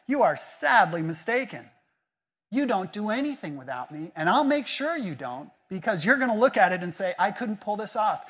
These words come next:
And when we say that, God says, "Perfect. Perfect. That's exactly what I want you to think. You can't pull this off. You can't possibly do it.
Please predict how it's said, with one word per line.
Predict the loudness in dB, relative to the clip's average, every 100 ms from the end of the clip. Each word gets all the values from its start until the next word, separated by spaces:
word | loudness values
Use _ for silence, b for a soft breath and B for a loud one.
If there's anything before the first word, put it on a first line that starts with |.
| B -4
And | 0 6
when | 6 6
we | 2
say | 0 0
that, | 2 0
God | 2 2 0
says, | -2 -2 -2 B B _
"Perfect. | 2 2 2 -6 -20 -20 _ _ _ _ _ _ _
Perfect. | 4 8 8 6 -6 -2
That's | -2 -2
exactly | -6 0 4 4 4 -2 -4
what | -2 2
I | 2
want | 0 -4 -6
you |
to | -8
think. | -8 -6
You | -2 -2
can't | -2 -6 -6
pull | -6 -6
this | -6 -6
off. | -4 -4 -8 -6
You | -4 -4
can't | -4 -8 -8
possibly | -10 -8 -6 -8 -10 -8 -8
do | -8 -8
it. | -10